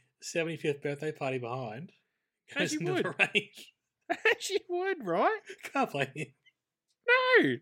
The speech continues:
Speaker 2: not at all.
Speaker 1: Can't blame him at all. And he, he danced pretty well. I'll give him that.
Speaker 2: Yeah, for seventy-five years old, absolutely.
Speaker 1: Yeah. Um, and Charles, he looks so disappointed. He's like, "I'm gonna have to sort him out myself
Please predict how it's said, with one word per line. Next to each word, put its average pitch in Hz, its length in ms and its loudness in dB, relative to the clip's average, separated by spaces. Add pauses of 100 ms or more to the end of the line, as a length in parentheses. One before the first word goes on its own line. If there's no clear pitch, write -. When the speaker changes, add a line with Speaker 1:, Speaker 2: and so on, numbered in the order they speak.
(100)
Speaker 2:
not 440 140 2
at 440 400 4
all. 127 160 0 (520)
Speaker 1:
Can't 160 180 -14
blame 131 280 -6
him 123 80 -8
at 117 80 -8
all. 117 260 -10 (720)
And 202 100 0
he, 240 200 0 (100)
he 240 60 2
danced 233 260 0
pretty 170 160 -2
well. 120 300 -4 (100)
I'll 165 100 -14 (100)
give 151 140 -12
him 107 100 -12
that. 104 200 -16 (800)
Speaker 2:
Yeah, 320 160 4
for - 120 -6
seventy-five 196 580 -4
years 190 140 -6
old, 240 280 -6
absolutely. 233 600 -8
Speaker 1:
Yeah. 151 260 -12 (580)
Um, 131 420 -6 (600)
and 139 160 -6
Charles, 135 420 2
he 131 220 0
looks 123 220 -4
so 143 120 -2
disappointed. 113 480 -8
He's 107 120 -8
like, 110 160 -10
"I'm 139 80 -10
gonna 175 120 -6
have 135 100 -6
to 117 60 -10
sort 131 200 -6
him 110 160 -6
out 107 240 -8
myself 107 420 -8